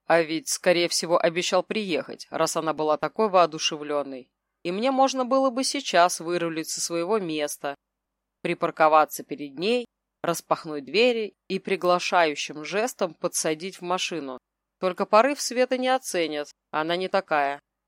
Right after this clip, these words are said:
Да еще и заподозрит меня в чем-нибудь. Поэтому терпеливо провожаю ее до остановки,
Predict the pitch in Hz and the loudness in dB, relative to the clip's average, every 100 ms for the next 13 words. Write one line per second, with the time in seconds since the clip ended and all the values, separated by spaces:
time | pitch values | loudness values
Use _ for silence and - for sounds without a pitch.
0 | _ - 165 170 208 190 190 208 165 170 | _ -6 -4 -2 -2 -4 2 4 4 0
1 | 170 165 175 175 170 - 190 165 160 147 | -2 -6 -6 -4 -4 -4 -4 -4 -6 -10
2 | 147 - _ _ _ 170 175 180 180 165 | -14 -16 _ _ _ 2 2 0 -6 -6
3 | 180 - 190 185 165 170 165 165 165 175 | -8 -4 -2 0 -2 -2 0 2 4 2
4 | 170 160 160 160 160 - 160 147 156 - | 2 -2 0 2 2 0 -4 -2 -8 -6
5 | 226 | -8